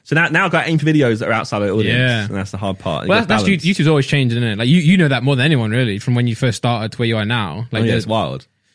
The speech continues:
Speaker 2: It changed, like, back in the day, what could work is literally, like, Vic, Tomahawk,
Speaker 1: And
Speaker 2: Tomahawk montage works,
Speaker 1: tomorrow,
Speaker 2: but
Speaker 1: YouTube could release a new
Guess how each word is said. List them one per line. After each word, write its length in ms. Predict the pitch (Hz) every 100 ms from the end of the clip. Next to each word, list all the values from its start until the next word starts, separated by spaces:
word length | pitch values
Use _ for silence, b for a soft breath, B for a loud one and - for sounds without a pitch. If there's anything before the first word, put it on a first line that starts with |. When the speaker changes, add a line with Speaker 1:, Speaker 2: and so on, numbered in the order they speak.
| _
Speaker 2:
It 80 | 127
changed, 180 | 127 139
like, 140 | 131
back 180 | 113 156
in 60 | 147
the 60 |
day, 260 | 131 143 113
what 180 | 117 117
could 140 | 117
work 300 | 123 117 101
is 180 | 117 104
literally, 440 | 110 143 120 107 110
like, 280 | 110 107 -
Vic, 320 | - 120 -
Tomahawk, 380 | - 135 123 127
Speaker 1:
And 200 | 92 87
Speaker 2:
Tomahawk 300 | 139 127 123
montage 400 | 123 139 107 101
works, 220 | 107 104
Speaker 1:
tomorrow, 420 | 123 135 113 90
Speaker 2:
but 200 | 92 98
Speaker 1:
YouTube 280 | 101 113 104
could 120 | 107
release 220 | 98 92
a 40 | 98
new 240 | 95 90